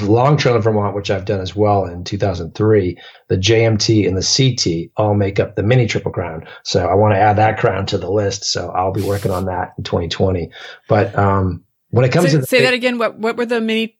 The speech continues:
Speaker 2: Triple Crown?
Speaker 1: Uh, the mini
Speaker 2: Or the
Speaker 1: is
Speaker 2: baby?
Speaker 1: the long trail,
Speaker 2: Okay.
Speaker 1: Colorado Trail, and the John Muir Trail is the mini Triple Crown. Yeah. At least that's what I, I remember hearing it being called. Um, so I'll be doing those.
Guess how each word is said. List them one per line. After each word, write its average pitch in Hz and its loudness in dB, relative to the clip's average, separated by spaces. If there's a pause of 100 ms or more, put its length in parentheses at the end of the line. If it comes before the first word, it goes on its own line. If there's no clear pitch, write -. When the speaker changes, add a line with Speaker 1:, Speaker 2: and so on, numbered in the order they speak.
Speaker 2:
Triple 226 -10
Crown? 240 -8 (680)
Speaker 1:
Uh, 123 4
the 123 -2
mini 160 4
Speaker 2:
Or - 2
the 156 4
Speaker 1:
is 131 0
Speaker 2:
baby? 170 -4
Speaker 1:
the - -8
long 147 -4
trail, 143 0 (580)
Speaker 2:
Okay. 175 -8 (100)
Speaker 1:
Colorado 127 4
Trail, 147 0
and 117 -4
the 117 -2
John 113 2
Muir 110 -2
Trail 90 -6 (680)
is 101 -4
the 107 2
mini 101 2
Triple 95 -2
Crown. 82 -2
Yeah. 90 0
At - -14
least 104 0
that's 101 0
what 104 4
I, 95 2 (100)
I 90 0
remember 92 -2
hearing 92 2
it 95 -4
being 90 -2
called. 90 0 (120)
Um, 82 -6
so 92 2
I'll 110 4
be 131 4
doing 123 2
those. 110 2